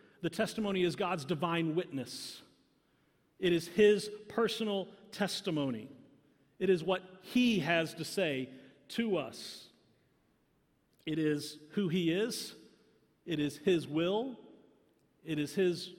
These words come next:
requirements for us. And how is this testimony of God described? It is sure, meaning it's reliable. It's trustworthy.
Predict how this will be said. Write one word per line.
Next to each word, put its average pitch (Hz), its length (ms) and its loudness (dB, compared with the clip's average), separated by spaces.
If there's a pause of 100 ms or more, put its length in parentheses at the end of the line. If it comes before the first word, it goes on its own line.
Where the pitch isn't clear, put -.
(200)
requirements 185 880 -4 (260)
for 156 160 -6
us. - 460 -8 (640)
And 151 120 -6
how 190 320 0
is 160 140 2
this 180 320 0 (140)
testimony 185 580 -2
of 156 100 0
God 175 320 -2
described? 180 720 -4 (340)
It 180 200 0
is 180 500 4 (720)
sure, - 560 -14 (1160)
meaning 165 260 0
it's - 300 -8 (180)
reliable. 170 640 -2 (1300)
It's 170 180 -8
trustworthy. 139 720 -4